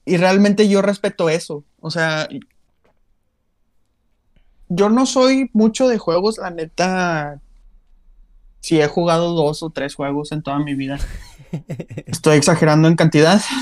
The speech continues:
Speaker 2: Sí, has jugado uno. <laughs>
Speaker 1: Y uno, Y dos, y dos contigo, ¿no?
Speaker 2: Sí, güey.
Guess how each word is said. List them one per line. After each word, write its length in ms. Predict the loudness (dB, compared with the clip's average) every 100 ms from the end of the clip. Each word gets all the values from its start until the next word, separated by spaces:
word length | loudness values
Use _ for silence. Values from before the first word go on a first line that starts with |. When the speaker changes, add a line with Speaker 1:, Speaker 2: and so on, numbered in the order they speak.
| 2 2
Speaker 2:
Sí, 300 | -2 -6 -12 -20 -20 _ -20 -14
has 140 | -10 -8
jugado 340 | -6 -4 -6
uno. 240 | -8 -12 -16 -16 -10 -6 -2 -2
<laughs> 500 | -2 -4 -4 -10 _
Speaker 1:
Y 160 | 4 4
uno, 300 | 4 0 -6 -16 -20 -4
Y 80 | 2
dos, 260 | 4 4 2
y 140 | 0
dos 320 | 2 2 0
contigo, 540 | -4 -2 -2 -2 -4 -6
¿no? 240 | -8 -12
Speaker 2:
Sí, 220 | -16 -14 -12
güey. 320 | -14 -18